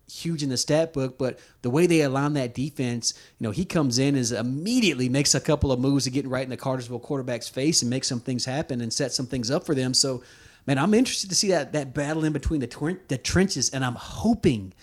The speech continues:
Zach Gross shows up to break that down for us on the radio.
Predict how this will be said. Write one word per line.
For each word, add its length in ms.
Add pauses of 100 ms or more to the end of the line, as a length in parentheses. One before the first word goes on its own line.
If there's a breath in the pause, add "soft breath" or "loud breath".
(400 soft breath)
Zach 300
Gross 260
shows 260
up 160
to 60
break 240
that 160
down 240
for 160
us 100
on 80
the 80
radio. 460